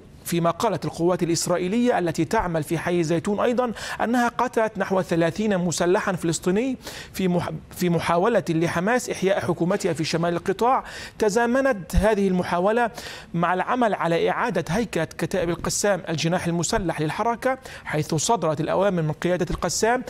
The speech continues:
بتعيين قادة كتائب ونواب ومسؤولين ميدانيين بدل الذين اغتالتهم إسرائيل في حربها على الشمال.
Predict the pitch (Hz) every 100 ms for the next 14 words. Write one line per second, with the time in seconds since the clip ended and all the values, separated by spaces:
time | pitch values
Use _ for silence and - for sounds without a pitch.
0 | - - 175 180 202 196 233 254 233 -
1 | 226 190 208 190 - 170 208 202 175 170
2 | 170 190 196 156 156 156 - 175 214 180
3 | 151 156 165 165 185 247 262 - - -
4 | - 269 277 185 175 170 190 190 143 175
5 | 165 190 175 165 - 165 190 220 170 -
6 | - 175 170 202 196 165 175 147 170 -
7 | 165 147 139